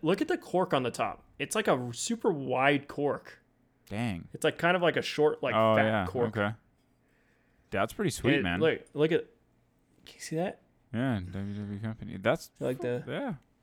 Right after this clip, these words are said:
Speaker 2: That's pretty
Speaker 1: it's a
Speaker 2: sweet.
Speaker 1: cool, it's a cool bottle. So now I wanna know what it tastes. I haven't opened it yet. I'm gonna
Speaker 2: Oh, you
Speaker 1: try it
Speaker 2: haven't?
Speaker 1: right
Speaker 2: Oh, I
Speaker 1: now.
Speaker 2: was gonna just ask you how
Speaker 1: No.
Speaker 2: it tastes.
Speaker 1: No, I'm gonna try it right now. Oh, there's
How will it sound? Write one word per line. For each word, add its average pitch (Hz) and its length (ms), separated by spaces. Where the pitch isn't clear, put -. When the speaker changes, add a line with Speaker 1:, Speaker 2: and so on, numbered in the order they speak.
Speaker 2:
That's - 160
pretty 330 140
Speaker 1:
it's 277 80
a 311 60
Speaker 2:
sweet. 170 160
Speaker 1:
cool, 233 480
it's 175 200
a 269 60
cool 240 340
bottle. 156 600
So - 200
now 190 340
I 156 140
wanna 175 240
know 175 100
what 170 100
it 151 80
tastes. - 180
I 143 120
haven't 175 280
opened 135 260
it - 80
yet. 90 240
I'm - 100
gonna 147 120
Speaker 2:
Oh, 151 100
you 104 120
Speaker 1:
try 113 120
it - 20
Speaker 2:
haven't? 123 160
Speaker 1:
right 127 60
Speaker 2:
Oh, - 20
I 123 40
Speaker 1:
now. 120 60
Speaker 2:
was 120 120
gonna 113 200
just 95 200
ask 107 200
you 98 80
how 170 180
Speaker 1:
No. 139 60
Speaker 2:
it 95 60
tastes. 98 440
Speaker 1:
No, 135 160
I'm 135 60
gonna 123 100
try 143 200
it - 20
right 135 140
now. 135 280
Oh, 120 120
there's 98 200